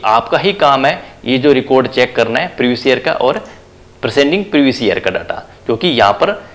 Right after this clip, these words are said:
mistake होने के chance ज़्यादा रहते हैं, तो इसलिए आपकी जिम्मेवारी बनती है भी tax audit को finally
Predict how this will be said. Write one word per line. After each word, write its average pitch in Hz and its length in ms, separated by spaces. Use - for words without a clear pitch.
mistake 123 360
होने 120 180
के 120 120
chance 127 300
ज़्यादा 104 340
रहते 123 340
हैं, 156 100
तो - 80
इसलिए 143 320
आपकी 120 260
जिम्मेवारी 113 360
बनती 107 240
है 147 60
भी 147 100
tax - 260
audit 117 240
को 127 140
finally 120 480